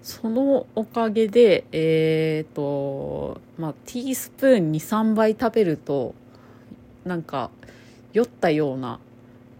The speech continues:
あの、症状が出るっていう、なんか、そんなものがあったんですね。あ、速攻ネットで調べて、えー、速攻通販で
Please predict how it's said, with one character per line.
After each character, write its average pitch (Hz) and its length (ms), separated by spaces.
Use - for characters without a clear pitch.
あ 139 260
の、 131 200
症 165 320
状 165 240
が 135 140
出 135 120
る 127 80
っ - 20
て - 260
い 131 300
う、 - 60
な 139 100
ん 135 40
か、 - 160
そ 196 180
ん 214 220
な 208 400
も 185 200
の 196 180
が 143 240
あ 139 60
っ 147 40
た 117 120
ん - 120
で - 80
す - 200
ね。 151 280
あ、 160 140
速 - 240
攻 202 260
ネ 196 100
ッ 196 60
ト 190 120
で 180 120
調 185 300
べ 151 140
て、 - 360
え 175 80
ー、 156 260
速 - 280
攻 214 500
通 214 420
販 139 400
で 143 300